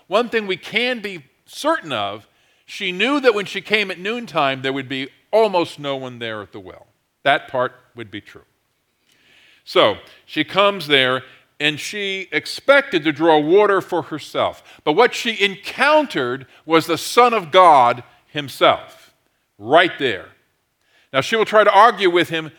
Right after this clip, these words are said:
tooth and nail because of things in her life that she won't let go of.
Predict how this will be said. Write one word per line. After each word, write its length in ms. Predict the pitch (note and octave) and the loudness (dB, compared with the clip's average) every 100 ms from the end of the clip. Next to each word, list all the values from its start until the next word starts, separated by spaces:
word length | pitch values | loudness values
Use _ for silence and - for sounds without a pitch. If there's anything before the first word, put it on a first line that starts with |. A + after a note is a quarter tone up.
| _ _ - | _ _ -6
tooth 280 | G#3 G3+ F3+ | -2 -2 -4
and 200 | D#3+ E3+ | -6 0
nail 280 | F#3+ G#3 | 2 2
because 300 | F#3+ F3+ F#3 | 2 2 2
of 100 | E3 | 0
things 300 | - A3+ A3+ | -4 -8 -8
in 80 | G#3 | -6
her 160 | F#3+ G3 | 0 4
life 380 | F#3 G3 F#3+ F3 | 6 4 0 -6
that 100 | - | -12
she 140 | F3+ | -6
won't 280 | E3 F#3+ F3 | -2 -2 -2
let 280 | F3 B2+ A#2 | -10 -4 4
go 360 | F#3+ G3 C3+ | 6 6 4
of. 140 | A2 | 0